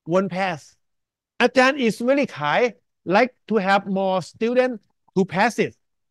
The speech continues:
Ajahn should have some statistical explanation to, to our faculty. See, basis upon what Ajahn used was so-called X bar, sorry,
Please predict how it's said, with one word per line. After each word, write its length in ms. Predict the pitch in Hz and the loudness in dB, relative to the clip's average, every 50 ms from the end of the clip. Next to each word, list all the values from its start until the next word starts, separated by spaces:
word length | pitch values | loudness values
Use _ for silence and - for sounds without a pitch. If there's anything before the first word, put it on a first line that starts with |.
| _ _ _ _ _ - | _ _ _ _ _ -4
Ajahn 360 | 240 233 247 247 247 247 - | -4 0 0 0 -2 -2 -2
should 140 | 254 262 262 | -4 -6 -4
have 280 | 233 214 220 226 214 | -4 -2 -2 -2 -2
some 300 | - - 214 196 190 190 | -2 0 0 0 0 0
statistical 1200 | 185 - 196 - - 185 175 185 180 _ - 208 220 214 - - _ - 143 - - 165 151 123 _ _ _ _ _ _ | -4 -4 -6 -2 0 0 2 0 0 _ -6 -6 -6 -6 -8 -12 _ -12 -12 -8 -6 -6 -6 -6 _ _ _ _ _ _
explanation 1000 | - 190 - - - - _ - 160 156 151 147 143 165 175 - 208 175 135 104 _ _ _ _ _ _ _ _ _ _ - | -6 -6 -6 -6 -16 -18 _ -4 -4 -4 -2 0 0 0 0 2 0 0 -2 -2 _ _ _ _ _ _ _ _ _ _ 2
to, 360 | 170 175 170 165 156 147 127 - _ _ _ _ _ _ _ _ _ _ | 4 6 6 6 4 2 0 -4 _ _ _ _ _ _ _ _ _ _
to 320 | - 165 165 165 156 165 - - | -2 0 2 4 4 2 0 0
our 260 | 151 160 175 180 170 | 0 2 4 4 2
faculty. 600 | 147 - 160 147 147 156 - - 139 123 98 - _ _ _ _ _ _ _ _ _ _ _ _ _ _ _ _ _ _ _ | 4 4 2 2 2 0 -6 -4 -6 -8 -8 -8 _ _ _ _ _ _ _ _ _ _ _ _ _ _ _ _ _ _ _
See, 460 | - - 180 170 220 254 269 226 - _ _ _ _ _ _ _ _ | -6 0 2 4 4 4 2 -2 -4 _ _ _ _ _ _ _ _
basis 480 | - 208 233 226 - 240 214 208 170 - - | -2 -2 -2 0 0 0 0 0 -2 -2 -2
upon 640 | 202 202 202 - - 220 214 214 214 220 214 180 - _ _ _ _ | -2 -2 -2 -2 0 4 4 6 4 4 0 -6 -14 _ _ _ _
what 260 | 208 233 254 254 _ | -4 -4 -4 -4 _
Ajahn 520 | - 220 - - 220 214 214 214 214 196 - _ _ _ _ _ _ _ _ 180 | -14 -14 -6 -2 0 0 0 0 -2 -4 -10 _ _ _ _ _ _ _ _ -10
used 400 | 156 190 226 247 262 208 - - - | -4 -2 0 0 0 -2 -6 -12 -16
was 260 | - 226 240 240 - - | -8 -6 -6 -6 -6 -6
so-called 720 | 226 208 214 208 190 _ - 175 190 196 196 196 180 - _ _ _ _ _ _ _ _ - | -4 -2 -2 -2 -4 _ -10 -6 -2 -2 0 0 -2 -4 _ _ _ _ _ _ _ _ -8
X 240 | 226 240 240 - - | -8 -8 -8 -8 -8
bar, 400 | 185 180 180 175 165 139 127 - _ | -4 -2 0 0 0 -2 -6 -12 _
sorry, 420 | _ - - 151 151 156 139 123 | _ -12 -10 -6 -4 -4 -6 -6